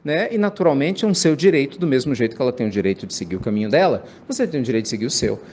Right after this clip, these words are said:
Que você também não deixe de dar exemplos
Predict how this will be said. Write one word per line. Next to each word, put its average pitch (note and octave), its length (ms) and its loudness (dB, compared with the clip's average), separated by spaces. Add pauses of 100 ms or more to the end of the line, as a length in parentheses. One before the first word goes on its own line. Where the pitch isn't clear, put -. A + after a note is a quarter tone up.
(200)
Que - 80 -2
você G3+ 260 4
também F#3+ 240 2
não A3 180 2
deixe F3+ 460 4
de B2 140 -4
dar B2+ 160 2
exemplos A#2+ 640 -4